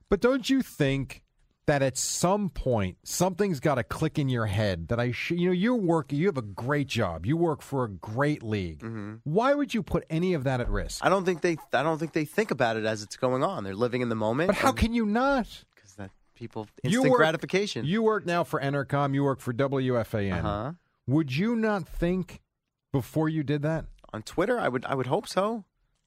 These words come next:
Speaker 2: I mean, I try to keep it P C and, and safe and family friendly. We push the envelope every now and then, but certainly not to the extent that these folks have.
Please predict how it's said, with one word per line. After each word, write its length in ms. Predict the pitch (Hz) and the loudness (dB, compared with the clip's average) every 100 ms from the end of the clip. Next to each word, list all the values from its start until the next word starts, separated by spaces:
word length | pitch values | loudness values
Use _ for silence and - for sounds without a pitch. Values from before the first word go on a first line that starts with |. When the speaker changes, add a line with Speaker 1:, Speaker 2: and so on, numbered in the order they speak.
| _ _ - | _ _ -4
Speaker 2:
I 40 | |
mean, 200 | 139 143 | 0 2
I 100 | 127 | 2
try 160 | 147 175 | 4 4
to 80 | 180 | 4
keep 200 | 190 180 | -2 -2
it 80 | 165 | -2
P 160 | 170 160 | -2 -2
C 360 | - 156 196 | 0 0 0
and, 240 | 190 127 117 | -2 -4 -4
and 160 | 117 117 | -6 -2
safe 320 | 143 165 185 | 0 0 -2
and 140 | 120 | -4
family 280 | 139 143 143 | 0 0 0
friendly. 380 | 131 135 143 185 | 0 0 2 2
We 100 | 214 | 0
push 220 | 190 180 - | 0 0 2
the 120 | 139 | 2
envelope 380 | 135 127 127 123 | 2 2 2 2
every 200 | 117 117 | 0 2
now 180 | 113 110 | 2 2
and 80 | 110 | 2
then, 160 | 131 | 0
but 120 | 160 - | -2 0
certainly 300 | 135 113 120 | 0 0 0
not 220 | 117 113 | 2 0
to 80 | 101 | -4
the 120 | 110 | -8
extent 340 | - - 113 | -4 -4 -4
that 100 | - | -4
these 180 | 151 185 | -6 -4
folks 260 | - 107 - | -4 -4 -4
have. 260 | 98 95 | -4 -4